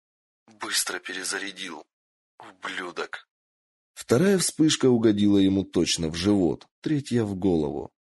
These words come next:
Пролетев по инерции ещё несколько метров вперёд, капитан упал и покатился по земле.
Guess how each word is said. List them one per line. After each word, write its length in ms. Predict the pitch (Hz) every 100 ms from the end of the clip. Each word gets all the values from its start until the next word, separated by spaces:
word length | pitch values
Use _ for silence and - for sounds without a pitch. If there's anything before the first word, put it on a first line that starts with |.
| _ -
Пролетев 540 | 82 87 87 196 180 -
по 160 | 135
инерции 440 | 117 127 123 120 110
ещё 300 | 107 - 98
несколько 540 | 95 92 - 85 90
метров 380 | 90 87 82 78
вперёд, 500 | - 85 117 101 -
капитан 500 | - 85 117 180 170
упал 400 | - 107 160 170
и 200 | - -
покатился 720 | 196 180 139 131 95 87 -
по 160 | - 87
земле. 540 | 90 113 101 73 55